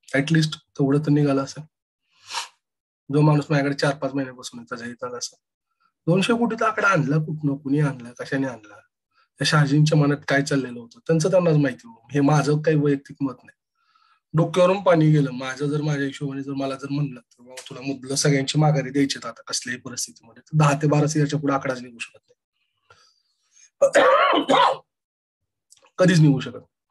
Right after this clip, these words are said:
म्हणजे जी नवीन लोक आलेत, जे मागच्या तीन चार महिन्यापासून जे माझ्याकडे आलेत, त्यांचेच कोणाचं काहीतरी माझ्याकडे चुकून गेलेलं असं, ते पण मी घेतलेले नव्हते. मागच्या तीन चार महिन्यामध्ये मी एकही client घेतलेला नाही,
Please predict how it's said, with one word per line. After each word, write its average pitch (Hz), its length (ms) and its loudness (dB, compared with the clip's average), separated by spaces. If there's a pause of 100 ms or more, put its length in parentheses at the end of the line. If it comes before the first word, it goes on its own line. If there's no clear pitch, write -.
(1040)
म्हणजे 139 420 -4
जी 143 180 4
नवीन 156 280 6
लोक 160 220 2
आलेत, 135 300 0
जे 135 100 -2
मागच्या 143 340 -4
तीन 143 220 -2
चार 139 160 -6
महिन्यापासून 135 580 -8
जे 127 60 -12
माझ्याकडे 127 400 -6
आलेत, 120 200 -18 (960)
त्यांचेच 165 340 4
कोणाचं 175 360 2
काहीतरी 160 300 2
माझ्याकडे 151 380 2
चुकून 147 260 -2
गेलेलं 123 300 -2
असं, - 220 -6
ते 165 140 -4
पण 190 180 0
मी 190 100 -2
घेतलेले 165 440 0
नव्हते. 151 320 0
मागच्या 135 320 -10
तीन 170 300 -4
चार 165 220 -4
महिन्यामध्ये 143 460 -4
मी 151 120 -2
एकही 151 300 -4
client 139 300 -6
घेतलेला 123 420 -18
नाही, 151 140 -10